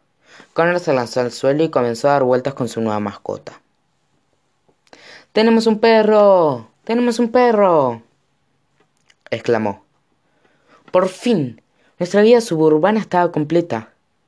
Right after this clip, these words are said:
"Gracias, doctor Bob." "De nada", respondió él. "¿Cómo te llamas, muchacho?", preguntó Connor, mirando al perro.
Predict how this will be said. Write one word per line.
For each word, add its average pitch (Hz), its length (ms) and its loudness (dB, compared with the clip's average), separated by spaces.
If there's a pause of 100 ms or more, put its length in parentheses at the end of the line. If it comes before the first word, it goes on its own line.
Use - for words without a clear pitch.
(880)
"Gracias, 202 400 -2
doctor 135 320 -2
Bob." 151 300 0 (840)
"De 190 120 0
nada", 110 420 -2 (1200)
respondió 113 540 -4
él. 101 240 -2 (1900)
"¿Cómo 190 200 -2
te - 80 0
llamas, 123 320 -4
muchacho?", 143 580 -2 (1900)
preguntó 117 400 -2
Connor, 104 300 -6 (720)
mirando 120 360 -2
al 104 120 -4
perro. 101 340 -6